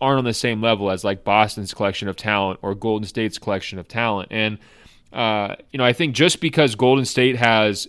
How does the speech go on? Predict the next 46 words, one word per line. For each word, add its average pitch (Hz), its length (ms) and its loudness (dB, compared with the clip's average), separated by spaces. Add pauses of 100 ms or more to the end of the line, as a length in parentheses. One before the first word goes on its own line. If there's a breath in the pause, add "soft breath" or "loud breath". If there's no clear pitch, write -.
an 120 100 -6
amazing 110 680 0
culture 117 400 -2
right 107 200 2
now, 104 160 -2
that's 135 220 0
no 151 160 2
guarantee 117 440 0
they're 107 120 0
still 107 240 -2
gonna 95 220 -4
have 98 240 2
that 95 160 0
in 92 80 -8
five 95 320 -2
years. 107 240 0
And 107 100 -2
I 104 60 -2
think 127 240 -4
maybe 120 300 2
that's 107 320 2
the 98 100 -2
lesson, 95 360 -2
right? 101 220 -2
Is 98 80 -12
that, 107 240 0 (440 soft breath)
you 151 60 -4
know, 117 80 0
culture, 139 540 4 (180)
it, 131 200 -4
it 147 100 -2
can 127 160 -8
come 151 320 2
and 123 120 0
go. 107 280 4
It 101 100 0
can 113 180 0
be 123 340 4
expressed 127 680 2 (300 soft breath)
more 120 220 0
forcefully 135 540 2
at 123 120 0
times, 120 500 0
uh, 104 300 -2
than 117 240 2
others. 104 500 2